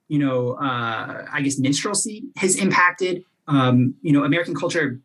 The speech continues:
kind of through today. Honestly, a lot of our sort of even contemporary culture are, is shaped heavily by minstrelsy, which is weird and a gross conversation, maybe for another time. Um, but there's, you know,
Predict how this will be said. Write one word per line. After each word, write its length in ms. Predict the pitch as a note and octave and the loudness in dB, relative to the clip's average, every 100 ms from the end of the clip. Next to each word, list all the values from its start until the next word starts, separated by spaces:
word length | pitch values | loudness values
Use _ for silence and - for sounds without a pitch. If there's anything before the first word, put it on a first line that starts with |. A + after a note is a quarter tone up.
| _ | _
kind 180 | - E3 | -4 -2
of 160 | C#3 - _ _ _ | -4 -6 _ _ _
through 180 | E3+ G3 | -2 0
today. 380 | D3 B3 C#3+ A2+ | 0 0 -2 -2
Honestly, 560 | D3+ D#3+ C#3 C#3 B2 B2+ D#3 | -2 -2 -2 -2 -4 -4 -2
a 40 | |
lot 220 | C#3+ D#3 | 0 2
of 80 | C#3+ | 0
our 380 | C#3+ C3+ B2+ B2 - _ | 0 0 -2 -4 -12 _
sort 160 | - C#3+ | -10 -6
of 140 | C3 - | -6 -4
even 200 | D3+ D3+ | 0 2
contemporary 560 | C#3 C#3 C#3+ C#3+ C#3 C3 | 2 2 0 0 0 -2
culture 600 | - C#3+ C#3 B2 A2+ A2+ | -4 -4 0 0 -2 -4
are, 240 | B2+ B2 A#2 | -4 -4 -6
is 240 | D3+ C3+ - | -4 -4 -2
shaped 360 | - C#3 C3+ - | -2 -2 -2 -6
heavily 380 | C#3 C3+ A2 G#2 | -4 -2 -4 -6
by 360 | A2 G#2+ G#2 - _ C3 | -4 -4 -4 -10 _ 2
minstrelsy, 440 | B2 - - - | 2 2 -2 -2
which 160 | D3+ G3 | 0 2
is 140 | D#3 | 4
weird 240 | E3 E3 | 4 2
and 100 | C3+ | 4
a 60 | C3+ | 2
gross 260 | C#3 C#3 - | 2 0 0
conversation, 500 | C3 A#2+ B2 A#2 B2 | -4 -4 -4 -2 -2
maybe 220 | B2+ B2+ | -2 -2
for 160 | B2+ | -4
another 220 | B2 A#2+ A#2 | -4 -2 -2
time. 260 | C3+ A2+ - _ - _ E3 | -4 -6 -10 _ -20 _ -4
Um, 260 | D3 C#3 - - - | -2 -2 -6 -18 -6
but 140 | G3 | -2
there's, 160 | A#3+ C4 B3+ | 0 -2 -2
you 80 | C4 | -2
know, 300 | A#3+ G#3 G3 | 0 -2 -6